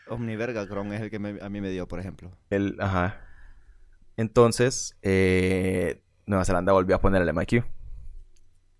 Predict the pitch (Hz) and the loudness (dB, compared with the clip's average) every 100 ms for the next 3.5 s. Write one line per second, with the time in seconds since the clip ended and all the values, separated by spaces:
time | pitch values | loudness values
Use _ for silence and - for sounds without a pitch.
0 | _ _ _ _ _ _ _ _ _ _ | _ _ _ _ _ _ _ _ _ _
1 | _ _ _ _ _ _ _ _ _ _ | _ _ _ _ _ _ _ _ _ _
2 | _ _ _ _ _ _ _ - 185 - | _ _ _ _ _ _ _ 2 6 8
3 | 95 - - - - | 6 4 -6 -8 -10